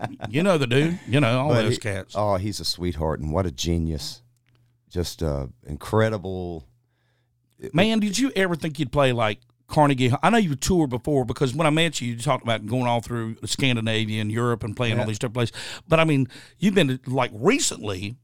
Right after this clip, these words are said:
Speaker 2: like, even with all this stuff going on the last couple of years, you still played Carnegie Hall. You've gone to Japan. I mean, it's, this is, I
Speaker 1: Right.
Speaker 2: mean, you gotta be sitting back going, "I can't believe that I actually get to live this life."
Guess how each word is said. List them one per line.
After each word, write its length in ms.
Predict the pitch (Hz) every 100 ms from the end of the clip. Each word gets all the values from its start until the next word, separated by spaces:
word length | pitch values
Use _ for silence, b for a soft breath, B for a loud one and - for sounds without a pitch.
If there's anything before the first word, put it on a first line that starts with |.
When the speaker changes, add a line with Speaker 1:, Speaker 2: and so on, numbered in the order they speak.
| -
Speaker 2:
like, 340 | 120 110 113 -
even 480 | 185 160 139 113
with 120 | 120 131
all 140 | 160
this 140 | 165
stuff 220 | - 165 139
going 160 | 147
on 100 | 135
the 40 | 117
last 240 | 123 123
couple 220 | 143 120
of 60 | 120
years, 260 | 139 123 139
you 60 |
still 240 | 175 208 160
played 260 | 147 120
Carnegie 380 | - 147 156 151
Hall. 440 | 135 117 101 110 B B B
You've 140 | - 135
gone 100 | 151
to 60 | 127
Japan. 760 | 131 - 147 113 101 113 135 -
I 60 | 120
mean, 100 | 131
it's, 160 | 139 -
this 320 | 147 220 175
is, 120 | 143 156
I 80 | 156
Speaker 1:
Right. 200 | 196 185 208
Speaker 2:
mean, 120 | 208
you 140 | 254 247
gotta 180 | 202 180
be 80 | 180
sitting 200 | - 147
back 140 | 143
going, 180 | 139 127
"I 60 | -
can't 260 | - 190 135
believe 240 | 143 117
that 100 | 117
I 100 | 123 127
actually 260 | 127 123
get 100 | 117 107
to 60 |
live 180 | 110 104
this 180 | 101 -
life." 400 | 107 92 101